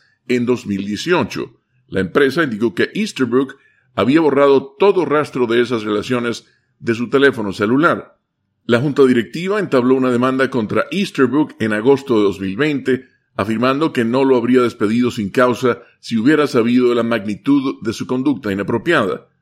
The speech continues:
La compañía exigió la devolución de compensaciones accionarias desembolsadas en dos mil dieciocho y dos mil diecinueve, ya que el acuerdo de separación estipulaba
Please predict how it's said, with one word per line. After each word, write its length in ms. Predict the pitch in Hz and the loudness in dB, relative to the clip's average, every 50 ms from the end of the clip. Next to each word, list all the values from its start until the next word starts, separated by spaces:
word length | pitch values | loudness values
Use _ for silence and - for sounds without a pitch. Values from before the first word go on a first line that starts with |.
| _ _ _ _ | _ _ _ _
La 140 | - 95 101 | -6 -4 -2
compañía 460 | 120 135 - 139 131 123 127 127 123 | -2 -2 2 2 2 2 2 -2 -2
exigió 320 | 110 - 110 104 117 123 | -2 -4 -4 0 0 0
la 80 | 123 120 | 2 2
devolución 640 | 117 110 104 101 98 - - 123 120 120 123 110 _ _ _ _ _ _ _ | 0 0 0 -2 -2 -2 -2 -2 -2 -2 -2 -6 _ _ _ _ _ _ _
de 160 | _ 107 104 | _ -6 -4
compensaciones 800 | - 117 107 92 - 110 107 95 101 98 98 139 143 147 135 120 120 | -4 -6 -6 -2 -4 -4 -4 -4 -6 -4 -2 -2 -2 -2 -2 -2 -2
accionarias 720 | 110 98 - 101 101 113 123 127 123 127 123 120 - - _ _ _ _ | -4 -4 -2 -4 -2 0 0 0 2 2 0 0 -2 -12 _ _ _ _
desembolsadas 840 | _ - 104 101 113 107 101 104 101 95 - 151 147 156 160 151 123 | _ -2 0 0 0 0 0 0 -2 0 0 0 0 2 2 2 2
en 120 | 131 117 107 | 2 0 0
dos 200 | 104 92 - - | -2 -6 -4 -2
mil 200 | 123 139 131 123 | 0 0 0 0
dieciocho 560 | 123 123 - 117 113 110 101 - 120 113 - - _ _ _ _ | -2 -2 0 -2 -2 -2 -2 -2 -4 -4 -4 -8 _ _ _ _
y 120 | - 131 | -2 0
dos 200 | 131 123 113 98 | 2 2 2 0
mil 180 | 98 110 113 113 | -2 -4 -4 -2
diecinueve, 540 | 110 113 101 107 107 143 143 131 139 165 165 - - _ _ _ _ | -4 -4 -4 -2 -2 0 2 2 2 0 0 -6 -20 _ _ _ _
ya 180 | _ - 127 120 | _ -4 -4 0
que 140 | - 135 127 | 2 2 2
el 80 | 117 | 2
acuerdo 380 | 113 104 127 131 127 123 120 117 | 2 0 0 0 2 2 2 0
de 60 | 110 | 0
separación 580 | 101 107 92 98 98 101 95 - 135 135 135 120 | -2 -2 -2 0 -2 -2 -2 -2 -2 -2 -2 -4
estipulaba 720 | - - 127 107 120 127 135 131 131 127 131 120 - - | -2 -4 -4 -2 0 0 2 2 4 2 2 0 -2 -12